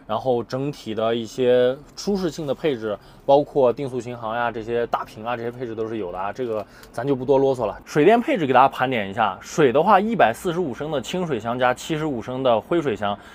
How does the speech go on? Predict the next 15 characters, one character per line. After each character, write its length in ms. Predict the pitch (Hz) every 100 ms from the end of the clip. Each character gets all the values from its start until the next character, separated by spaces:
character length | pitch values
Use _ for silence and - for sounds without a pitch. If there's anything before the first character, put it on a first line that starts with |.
| -
加 220 | - 175
四 300 | 185 - 226
十 160 | 147 156
五 160 | 156 101
升 160 | 139
的 80 | 139
黑 180 | - 190
水 140 | 139
箱， 220 | 101 104 104
这 140 | 185
个 100 | 131
跟 160 | 120 139
咱 180 | 120 123
平 240 | - 143
时 260 | - 123